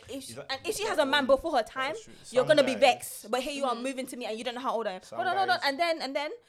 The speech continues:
Speaker 1: uh, my, uh, my other, my other dad, my other dad's friend,
Speaker 3: <laughs>
Speaker 1: he asked me, he, this is how he approached me to flirt with me. He asked me if he, if he can spend my money.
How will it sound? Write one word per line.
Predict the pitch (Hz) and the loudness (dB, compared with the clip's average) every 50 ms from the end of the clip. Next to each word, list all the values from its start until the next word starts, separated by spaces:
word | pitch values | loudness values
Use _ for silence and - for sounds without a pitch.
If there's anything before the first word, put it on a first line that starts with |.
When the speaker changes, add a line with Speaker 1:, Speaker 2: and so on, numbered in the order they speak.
| _ _ _ _ | _ _ _ _
Speaker 1:
uh, | - 214 | -8 -6
my, | 214 220 226 - | -6 -6 -6 -4
uh, | - 269 | -4 -4
my | 247 247 233 - | -4 -6 -6 -4
other, | - 262 294 294 277 233 - - | -2 -2 -2 -2 -4 -4 -6 -10
my | - 233 247 | -8 -6 -4
other | 269 269 | -4 -4
dad, | - 247 233 220 440 - | -2 -2 -2 -2 -2 -2
my | 247 | 0
other | - - - | 0 2 2
dad's | 262 247 226 - | 2 2 2 2
friend, | - - - - 415 453 539 554 - | 2 0 2 2 0 0 -2 -2 -2
Speaker 3:
<laughs> | 480 403 - - - 392 415 370 - - _ - | -4 -4 -4 -6 -6 -6 -6 -6 -10 -14 _ -12
Speaker 1:
he | - 294 302 - | -10 -6 0 4
asked | 311 359 359 - - 302 | 4 4 4 2 -4 -8
me, | 254 233 247 277 - - _ | -8 -6 -6 -8 -10 -12 _
he, | _ - 277 202 | _ -16 -14 -14
this | 214 330 349 | -12 -14 -10
is | 339 | -8
how | 277 294 285 | -6 -6 -6
he | 262 233 233 - | -6 -10 -12 -14
approached | - - - 254 202 - - - - | -14 -12 -12 -12 -12 -12 -16 -18 -18
me | 208 196 | -18 -16
to | 208 - 208 | -16 -16 -14
flirt | - 214 175 | -12 -10 -10
with | - 175 | -10 -12
me. | 180 | -14
He | 220 - 226 | -14 -12 -10
asked | 214 214 214 - | -10 -10 -10 -14
me | 202 | -16
if | 247 - | -14 -14
he, | 220 - | -16 -16
if | - 233 226 | -16 -16 -16
he | - 214 | -16 -16
can | - 202 190 | -16 -16 -16
spend | - - 180 180 | -14 -14 -12 -12
my | 180 180 | -12 -12
money. | 190 180 175 175 170 277 | -10 -12 -12 -12 -14 -16